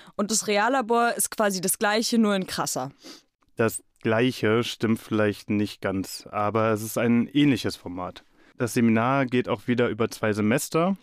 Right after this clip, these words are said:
Speaker 2: und gleichzeitig beinhaltet es wieder eine Projektarbeit. Diese hat aber noch mal mehr Bezug zur Praxis. Zusätzlich ist auch der Anspruch an die Forschung und das allgemeine Niveau natürlich höher.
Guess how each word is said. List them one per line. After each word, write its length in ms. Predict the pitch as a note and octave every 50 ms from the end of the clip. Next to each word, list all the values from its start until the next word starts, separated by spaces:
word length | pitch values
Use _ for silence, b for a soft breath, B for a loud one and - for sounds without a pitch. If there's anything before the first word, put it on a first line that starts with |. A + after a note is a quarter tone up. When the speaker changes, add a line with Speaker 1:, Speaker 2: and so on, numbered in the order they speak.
| _ _ -
Speaker 2:
und 260 | - B2+ A#2+ A#2 G2+
gleichzeitig 520 | A#2+ B2 B2+ - C#3 B2 B2 B2 A2+ -
beinhaltet 520 | - A#2 G#2 A#2+ A2+ A2+ A2+ G#2+ A#2 A2+ A2+
es 240 | A#2 A2+ - -
wieder 220 | - A2+ A2+ A2+ -
eine 320 | - G#2+ G#2+ G#2+ G#2 G2+
Projektarbeit. 800 | - - G#2+ G2+ A2 G#2+ - G#2+ G2+ F#2+ F#2 F#2 F2+ F#2 - - b b b b b b b b b b b b b b b b b _ _ _ -
Diese 240 | C#3+ D3+ D3 D3 B2+
hat 160 | C3 C3 A#2
aber 180 | A#2 B2 B2 A#2+
noch 220 | B2 A#2+ - -
mal 140 | B2+ A#2 A2
mehr 440 | A2 A2 A2 A2+ A#2 A#2+ A#2+ A#2+ A2
Bezug 380 | G#2 G#2 - - A#2+ G#2+ -
zur 120 | - - -
Praxis. 540 | - - G2+ - - - D2+ - - - B B B B B B B -
Zusätzlich 640 | - F3+ F#3+ D#3+ B2 G#2+ - - A#2 A#2+ B2+ -
ist 180 | B2 A2 - -
auch 200 | - A#2 A2+ -
der 280 | - - G#2+ G#2 G2+ -
Anspruch 500 | A#2 C3 C#3 - - - G#2+ G#2 - -
an 140 | - G#2+
die 80 | G#2 F#2+
Forschung 600 | - - A2 A2+ A2 - - - A2 G#2 G#2 G#2
und 120 | G#2 G#2
das 280 | F#2+ G#2 - - - - - _ _ _ _
allgemeine 520 | - A2 A2+ A2 A2+ A2 A2 G#2+ G#2 G#2
Niveau 420 | G2+ G2+ G2+ F#2+ G2 G#2 A2 A2 G#2
natürlich 460 | G2+ F#2 - - G2+ F#2+ F#2+ - -
höher. 340 | G2+ F#2+ G2 F#2+ F#2 F2+